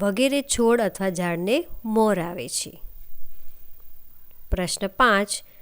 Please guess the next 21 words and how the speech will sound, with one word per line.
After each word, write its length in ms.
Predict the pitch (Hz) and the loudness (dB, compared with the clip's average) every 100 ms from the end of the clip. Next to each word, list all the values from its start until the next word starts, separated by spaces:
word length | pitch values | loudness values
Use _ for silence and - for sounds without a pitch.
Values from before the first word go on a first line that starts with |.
| - - - | -20 -18 -2
તમે 360 | 233 233 277 302 | 2 4 6 4
ઘર 360 | 202 208 220 254 | 4 6 6 4
કે 260 | - 294 | 2 2
શેરીમાં 680 | 285 226 202 208 208 202 220 | 2 2 2 2 2 2 0
કઈ 240 | 220 196 | 2 0
કઈ 180 | 196 247 | 4 4
રમત 340 | 240 240 233 | 4 4 2
રમો 280 | 233 226 233 | 2 2 2
છો? 460 | 226 233 226 233 247 - - - - - | 2 2 2 2 -2 -8 -10 -10 -8 -6
તો 60 | |
અહીંયા 220 | 190 190 190 | -4 -2 -4
તમે 340 | - 214 277 | -2 2 4
જે 160 | 254 247 | 6 6
રમત 320 | 226 220 208 | 6 4 2
રમતા 280 | 196 190 190 | 0 2 2
હોય 140 | 190 | 4
એના 160 | 185 175 | 2 0
વિશે 240 | 175 196 | -2 -4
તમારે 340 | - 170 170 | -4 -4 -2
લખવાનું 520 | 175 175 - 220 220 220 | -4 -6 -4 -4 -2 -2
છે. 340 | 233 220 240 | 0 0 0